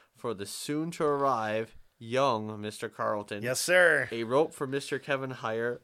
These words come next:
Speaker 1: Whoa, whoa, whoa. <laughs>
Speaker 2: Oh, the rope's for you.
Speaker 1: Uh, yeah. I
Speaker 2: Oh.
Speaker 1: guess. And Miss Runa.
Speaker 2: Oh, okay. Well,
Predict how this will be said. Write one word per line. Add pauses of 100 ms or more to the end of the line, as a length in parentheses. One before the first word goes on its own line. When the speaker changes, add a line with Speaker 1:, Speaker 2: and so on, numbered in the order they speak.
Speaker 1:
Whoa,
whoa,
whoa. (640)
<laughs>
Speaker 2:
Oh,
the
rope's
for
you. (240)
Speaker 1:
Uh,
yeah. (260)
I
Speaker 2:
Oh.
Speaker 1:
guess.
And
Miss
Runa. (280)
Speaker 2:
Oh,
okay.
Well,